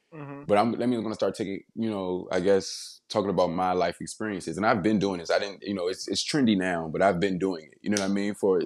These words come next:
Speaker 2: since I first started. So, um,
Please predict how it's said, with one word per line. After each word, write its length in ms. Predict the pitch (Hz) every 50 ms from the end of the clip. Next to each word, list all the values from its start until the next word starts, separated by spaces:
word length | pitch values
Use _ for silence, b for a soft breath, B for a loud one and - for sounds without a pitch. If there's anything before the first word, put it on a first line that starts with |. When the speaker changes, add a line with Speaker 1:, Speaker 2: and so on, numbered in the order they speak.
| 80 80
Speaker 2:
since 380 | - - - 98 90 - - - - - - - - -
I 100 | 85 90
first 260 | - - 95 92 - -
started. 340 | - 104 101 92 90 78 -
So, 420 | - - 104 98 95 90 80 b b b b b b b b b -
um, 540 | 123 127 131 135 135 135 131 131 113 - -